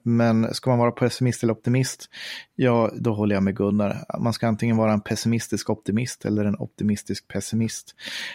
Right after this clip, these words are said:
Eh, det kommer att vara fortsatta problem i den regionen lång tid framöver.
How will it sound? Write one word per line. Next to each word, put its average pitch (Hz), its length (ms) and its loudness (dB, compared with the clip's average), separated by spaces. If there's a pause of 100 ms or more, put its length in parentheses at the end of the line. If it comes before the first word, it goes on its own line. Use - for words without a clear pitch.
(160)
Eh, 104 280 2 (840)
det 120 100 0
kommer 107 400 0
att 98 60 -4
vara 95 340 0
fortsatta - 680 -6
problem 98 560 -6
i - 80 -8
den 98 200 -2
regionen 101 580 -4
lång 104 520 -4
tid 98 240 -6
framöver. - 500 -6